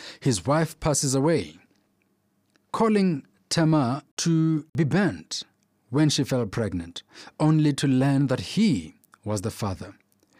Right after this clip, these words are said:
He ends publicly confessing of Tamar, "You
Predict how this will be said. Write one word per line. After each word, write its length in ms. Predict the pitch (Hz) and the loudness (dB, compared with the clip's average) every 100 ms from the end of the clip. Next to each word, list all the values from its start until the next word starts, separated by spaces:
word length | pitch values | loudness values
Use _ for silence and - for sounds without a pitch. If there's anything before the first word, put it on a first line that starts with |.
| - 175 | -16 -8
He 200 | - 180 | -2 0
ends 340 | 214 226 226 - | 2 2 2 0
publicly 600 | - - 190 196 - 160 | -2 0 2 0 0 0
confessing 800 | 143 131 - 185 - 123 92 - - | 0 -2 0 0 2 -2 -4 -10 -6
of 160 | 131 | -4
Tamar, 400 | - 135 139 113 117 - | -2 0 2 0 -4 -8
"You 220 | 123 139 | 0 0